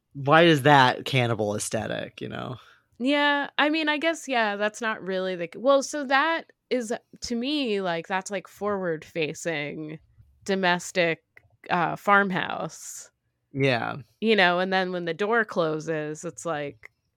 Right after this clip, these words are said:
Speaker 2: and reopens, you get to kind of see what's actually happening at the back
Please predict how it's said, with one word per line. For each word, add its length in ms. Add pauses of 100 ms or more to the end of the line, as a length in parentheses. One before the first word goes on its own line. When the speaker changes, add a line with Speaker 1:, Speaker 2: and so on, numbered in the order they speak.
Speaker 2:
and 220
reopens, 880
you 120
get 180
to 100
kind 260
of 140
see 600
what's 260
actually 460
happening 580
at 120
the 80
back 320